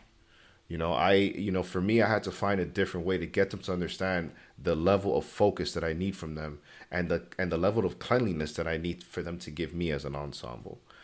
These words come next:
So can I, what I personally, if you ask me personally, what would be the difference? I would go for, for the, for the perfectionist side of things as far as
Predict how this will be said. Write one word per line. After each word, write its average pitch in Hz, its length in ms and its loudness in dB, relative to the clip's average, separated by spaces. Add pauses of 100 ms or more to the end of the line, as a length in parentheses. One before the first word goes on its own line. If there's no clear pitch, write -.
(320)
So 107 240 4
can 120 260 6
I, 120 400 8 (380)
what 107 240 6
I 107 80 12
personally, 127 680 6
if 92 160 0
you 104 100 4
ask 107 220 6
me 110 140 4
personally, 107 640 0
what 95 280 2
would 92 100 -6
be 87 100 0
the 90 60 2
difference? 123 560 0 (420)
I 92 100 6
would 90 180 6
go 87 160 6
for, 85 420 0
for - 160 -4
the, 78 320 2
for - 120 -6
the 78 100 -8
perfectionist 95 540 0
side 87 140 4
of 80 80 -4
things 87 160 -4
as 80 100 -6
far 90 260 4
as 90 160 0